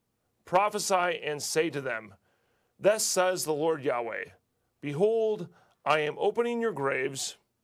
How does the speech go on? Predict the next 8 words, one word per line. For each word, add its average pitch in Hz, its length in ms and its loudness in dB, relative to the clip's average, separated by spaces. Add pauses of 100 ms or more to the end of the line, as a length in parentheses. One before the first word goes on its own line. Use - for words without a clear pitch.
(640)
and 143 140 0
I 151 80 2
am 147 100 -4
bringing 202 380 0
about 151 640 0 (220)
from 208 260 2
your 165 120 -2
graves 123 640 -4